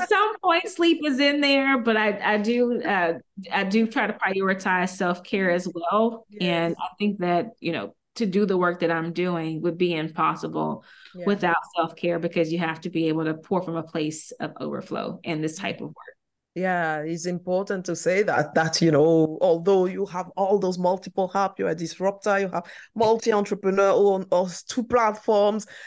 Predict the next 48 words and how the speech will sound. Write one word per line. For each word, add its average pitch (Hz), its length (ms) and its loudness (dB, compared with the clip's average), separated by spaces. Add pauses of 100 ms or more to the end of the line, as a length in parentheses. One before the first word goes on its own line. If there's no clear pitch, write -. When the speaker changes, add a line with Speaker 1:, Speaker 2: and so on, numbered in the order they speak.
(120)
Speaker 2:
and, 190 460 2
uh, 185 320 6
you 202 140 4
have 226 160 2
your 233 120 4
<laughs> - 120 -2
corporate 226 360 2
job, 226 200 2
you 247 60 4
have 233 180 2
everything 226 460 0
else 214 200 0
going 196 320 -2
on, 196 300 2 (420)
but 175 380 -2 (100)
at 180 100 -4
the 180 60 -8
same 185 320 -4
time, 170 380 -2
you 170 80 -4
are 175 80 -2
taking 175 400 -8
care 165 420 -4
also, 165 640 -2 (360)
um, 147 680 0
to 160 160 -10
yourself, 156 480 0
because 156 500 -4
this 160 220 -2
is 156 240 -6
one 160 180 -2
of 156 120 -4
the 151 100 -4
topics 175 400 -2
that 151 180 -2
we've 151 260 -4
all 160 440 4 (280)
been 160 200 0
hearing 156 580 2
recently 160 640 -2
about 151 260 -2
burnout 156 640 2
and, 151 280 -4
you 160 120 -2
know, 147 160 -4
Speaker 1:
Mm-hmm. 160 100 -6
Speaker 2:
trying 151 280 -6
to, 151 300 -6